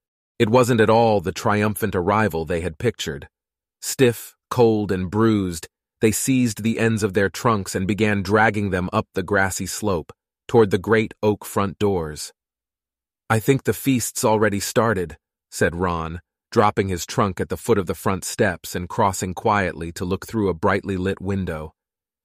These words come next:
"Hey, Harry, come and look. It's the sorting." Harry hurried over, and together, he and Ron peered in at the great hall. Innumerable candles were hovering in midair over four long, crowded tables,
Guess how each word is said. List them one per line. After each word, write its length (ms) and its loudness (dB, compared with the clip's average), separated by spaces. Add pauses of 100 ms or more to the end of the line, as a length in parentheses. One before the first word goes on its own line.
(120)
"Hey, 280 2 (280)
Harry, 400 2 (260)
come 160 2
and 80 2
look. 280 2 (340)
It's 180 0
the 100 -2
sorting." 520 2 (880)
Harry 320 2
hurried 340 2
over, 360 0
and 180 -6
together, 480 -2 (240)
he 220 0
and 160 0
Ron 360 -2
peered 400 -2
in 180 0
at 120 -10
the 80 -10
great 300 -4
hall. 440 -6 (600)
Innumerable 580 4
candles 580 -4
were 120 -4
hovering 440 -2
in 160 -4
midair 460 0
over 240 -2
four 400 0
long, 480 -2
crowded 480 -2
tables, 520 -6